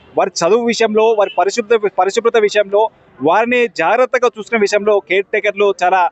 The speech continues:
వాళ్ళకు అండగా నిలబడ్డారు. వారి యొక్క విద్యార్థుల సంక్షేమం కోసం పనిచేశారు. పది సంవత్సరాలుగా వాళ్ళ యొక్క సేవని చేస్తే ఈరోజు అలుగు వర్ష నిర్ణయం అకారణంగా విధులు తొలగించడానికి మేము తీవ్రంగా ఖండిస్తున్నాం. కాబట్టి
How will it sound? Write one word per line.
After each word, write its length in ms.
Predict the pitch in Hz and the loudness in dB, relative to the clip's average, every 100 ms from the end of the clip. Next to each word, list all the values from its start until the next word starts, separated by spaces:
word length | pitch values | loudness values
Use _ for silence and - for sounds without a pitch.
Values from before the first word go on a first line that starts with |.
| _ _ 151 | _ _ -2
వాళ్ళకు 220 | 180 143 | 0 0
అండగా 340 | 156 202 214 | 0 2 2
నిలబడ్డారు. 540 | 208 202 196 196 208 220 - _ - | 2 0 0 0 0 0 -2 _ -2
వారి 140 | 165 | 0
యొక్క 160 | 214 214 180 | 0 0 -2
విద్యార్థుల 300 | 156 220 220 | 0 -2 0
సంక్షేమం 300 | 180 185 226 | -4 -2 -4
కోసం 220 | 220 214 214 | -2 -4 0
పనిచేశారు. 440 | 190 196 190 196 214 - - 156 | -2 0 0 2 0 -2 -8 -2
పది 140 | 185 | 0
సంవత్సరాలుగా 640 | - 180 233 240 262 254 247 233 | 0 0 0 2 2 2 2 2
వాళ్ళ 120 | 226 | 2
యొక్క 200 | 226 214 - | 0 -4 -2
సేవని 380 | 190 226 262 254 | 0 2 2 0
చేస్తే 200 | 233 - 226 | -2 2 2
ఈరోజు 300 | 214 220 233 214 208 _ - - | 2 2 4 2 0 _ -20 -2
అలుగు 200 | 156 247 262 | 0 2 2
వర్ష 140 | 254 226 | 0 0
నిర్ణయం 200 | 233 220 160 | 0 2 0
అకారణంగా 500 | 240 254 247 240 226 214 170 | 0 0 0 2 2 2 0
విధులు 220 | 202 233 | 0 2
తొలగించడానికి 400 | 214 220 220 220 | 0 0 0 0
మేము 120 | 214 202 | -2 -2
తీవ్రంగా 280 | 190 202 190 | 0 0 -2
ఖండిస్తున్నాం. 360 | 180 190 - 190 | -2 -4 -6 -4
కాబట్టి 280 | 180 180 196 | -2 0 0